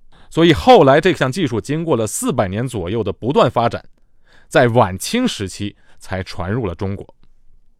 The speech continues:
那再来说火药，哎，你可别以为现代的炸药是由中国人发明的，不是。四大发明中提到的火药，它是黑火药。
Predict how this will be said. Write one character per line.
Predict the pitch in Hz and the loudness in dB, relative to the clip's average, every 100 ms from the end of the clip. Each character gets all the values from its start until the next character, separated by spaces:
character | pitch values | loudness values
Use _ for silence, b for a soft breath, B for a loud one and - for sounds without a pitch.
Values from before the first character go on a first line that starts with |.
| _ _ _ _ _ | _ _ _ _ _
那 | - 117 | -8 -2
再 | 135 | 0
来 | 117 | 0
说 | 120 139 | -2 -4
火 | 90 80 | -4 -2
药， | 135 - - _ _ _ _ - | -2 -2 -18 _ _ _ _ -4
哎， | |
你 | 127 | 0
可 | 151 127 | 0 0
别 | 107 123 | 0 -2
以 | 101 | 0
为 | 101 123 B B | -2 -4 B B
现 | - 190 127 | 0 2 4
代 | 147 | 2
的 | 113 95 | 2 2
炸 | 127 104 | 2 2
药 | 117 | 0
是 | 101 127 | 0 -2
由 | 101 | -2
中 | 107 156 | 0 -2
国 | 135 95 | 0 -2
人 | 90 | -2
发 | 95 | -4
明 | 90 85 | -4 -8
的， | 90 _ - | -12 _ -20
不 | - - 113 | -20 -14 -12
是。 | - 131 - - _ _ _ _ _ _ b b b b | -10 -12 -14 -20 _ _ _ _ _ _ b b b b
四 | - - 226 | -8 0 6
大 | 208 | 8
发 | 190 | 8
明 | 202 185 | 6 4
中 | 185 202 - | 0 -2 -8
提 | - - 180 | -18 -6 -2
到 | 220 185 | 4 4
的 | 135 | 4
火 | - 95 92 | 0 -2 2
药， | 175 131 | 2 2
它 | - | 0
是 | 185 147 | -2 -2
黑 | - 269 277 | 2 2 2
火 | 254 107 80 | -4 -8 -8
药。 | 98 | -8